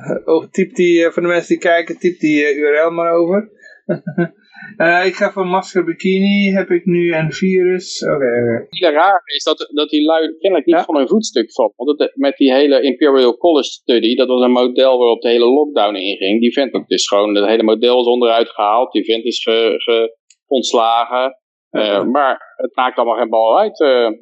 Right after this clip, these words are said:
Speaker 2: het lijkt wel in momentum gewoon door te gaan. Eh, je, wat, wat, je, je vraagt je af, wat is er nodig om de geloofwaardigheid van die lui aan te tasten?
Speaker 1: Ja.
Speaker 2: Nou hoor je Fauci, die zit dan, wordt gevraagd van, hoe, hé, hoe kan het dat Texas is opengegaan en, eh, en de cases droppen?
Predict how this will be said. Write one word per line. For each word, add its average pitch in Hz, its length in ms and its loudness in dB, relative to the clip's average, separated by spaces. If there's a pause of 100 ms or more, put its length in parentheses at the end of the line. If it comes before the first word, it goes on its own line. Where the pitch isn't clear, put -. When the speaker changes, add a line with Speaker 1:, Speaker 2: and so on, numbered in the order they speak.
(140)
Speaker 2:
het 107 340 0
lijkt 127 240 2
wel 120 260 2
in 123 80 -2
momentum 123 500 0
gewoon 117 180 0
door 165 220 2
te 120 100 -6
gaan. 110 260 0
Eh, 120 140 0
je, 131 60 2
wat, 143 160 2
wat, 143 320 -2
je, 127 240 -10
je 139 160 2
vraagt 156 200 0
je 143 60 0
af, 131 100 2
wat 151 220 -2
is 143 120 -4
er 127 120 -2
nodig 170 300 2
om 143 140 0
de 143 100 2
geloofwaardigheid 135 680 0
van 120 160 -2
die 113 100 2
lui 101 220 4
aan 95 140 0
te - 140 -20
tasten? - 320 -6 (120)
Speaker 1:
Ja. 127 420 -4
Speaker 2:
Nou 135 160 0
hoor 170 180 2
je - 400 -4
Fauci, 170 440 0
die 170 120 2
zit 160 200 0
dan, 151 240 2
wordt 147 400 -2
gevraagd 139 360 0
van, 143 120 -2
hoe, 175 260 2
hé, 175 120 4
hoe 139 140 2
kan 165 140 2
het 139 100 0
dat 135 200 0
Texas - 400 -2
is 120 200 0
opengegaan 147 640 2
en, 139 220 0
eh, 143 420 2
en 143 60 2
de 135 120 2
cases 135 440 0
droppen? 113 420 2